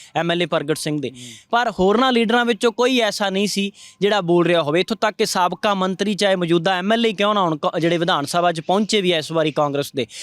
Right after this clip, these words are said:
Speaker 1: ਉਹਨਾਂ ਨੇ ਵੀ ਕੋਈ ਵੱਡੇ ਮੁੱਦਿਆਂ ਦੇ ਉੱਤੇ ਨਹੀਂ ਘੇਰੀ ਸੀ ਸਰਕਾਰ।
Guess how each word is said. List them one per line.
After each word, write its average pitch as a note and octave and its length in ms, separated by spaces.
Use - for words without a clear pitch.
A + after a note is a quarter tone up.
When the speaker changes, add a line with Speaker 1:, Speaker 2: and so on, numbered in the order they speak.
Speaker 1:
ਉਹਨਾਂ C#4+ 240
ਨੇ C#4 80
ਵੀ C#4 80
ਕੋਈ B3 120
ਵੱਡੇ F#3+ 240
ਮੁੱਦਿਆਂ G3+ 300
ਦੇ G#3 60
ਉੱਤੇ A3+ 180
ਨਹੀਂ C#4 220
ਘੇਰੀ G3+ 180
ਸੀ D#3 140
ਸਰਕਾਰ। C3+ 460